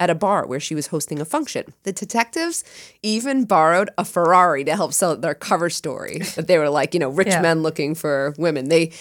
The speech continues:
Speaker 1: introduced themselves as businessmen and suggested they could try to do business in the future. So they started off by getting her phone number that night. But then they got ready, basically, to conduct a sting at the Beverly Hilton Hotel Suite.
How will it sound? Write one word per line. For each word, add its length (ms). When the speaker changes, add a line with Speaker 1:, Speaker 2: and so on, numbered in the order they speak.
Speaker 1:
introduced 460
themselves 480
as 400
businessmen 720
and 180
suggested 760
they 120
could 360
try 180
to 60
do 160
business 480
in 80
the 80
future. 680
So 100
they 180
started 280
off 120
by 100
getting 200
her 120
phone 260
number 220
that 200
night. 240
But 360
then 320
they 120
got 240
ready, 280
basically, 560
to 220
conduct 520
a 60
sting 600
at 100
the 80
Beverly 380
Hilton 540
Hotel 600
Suite. 560